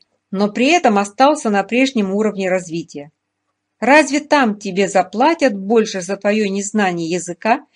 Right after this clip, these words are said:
незнание их культуры и за нежелание знать? А при чем здесь виза?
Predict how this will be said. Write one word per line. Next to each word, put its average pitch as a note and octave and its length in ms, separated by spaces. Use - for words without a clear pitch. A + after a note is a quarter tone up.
незнание G3+ 720
их G#3 240
культуры A3 520
и - 200
за G3+ 160
нежелание G#3+ 600
знать? F#3+ 440
А E3 140
при G3 200
чем A#3+ 280
здесь C4+ 300
виза? G#3 420